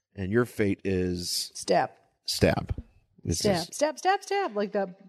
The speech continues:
Speaker 1: Stab,
Speaker 2: robot
Speaker 1: stab.
Speaker 2: on Futurama.
Speaker 1: Yeah, he's in full, he's in full, uh, what's that robot's name? Stab robot? I forget his name. He's got, like, a Ramirez?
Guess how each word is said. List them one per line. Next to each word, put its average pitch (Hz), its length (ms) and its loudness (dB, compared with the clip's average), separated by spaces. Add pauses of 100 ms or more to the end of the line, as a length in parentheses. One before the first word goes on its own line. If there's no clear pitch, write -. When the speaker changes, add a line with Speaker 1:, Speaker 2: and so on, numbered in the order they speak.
Speaker 1:
Stab, 208 280 -4
Speaker 2:
robot - 40 -2
Speaker 1:
stab. 156 160 4
Speaker 2:
on 214 160 -4
Futurama. 202 480 -2 (100)
Speaker 1:
Yeah, 120 160 4
he's 127 200 2
in 135 60 -10
full, 131 260 4
he's 131 120 0
in 127 80 -6
full, 120 400 0
uh, 104 240 2
what's 113 220 -6
that 135 200 -6
robot's 135 360 0
name? 135 340 -2 (420)
Stab 107 300 2
robot? 123 340 2
I 113 40 -6
forget 123 300 -2
his 82 120 0
name. 69 100 0
He's 92 120 0
got, 117 120 4
like, 98 120 2
a 71 140 -2 (460)
Ramirez? 135 600 0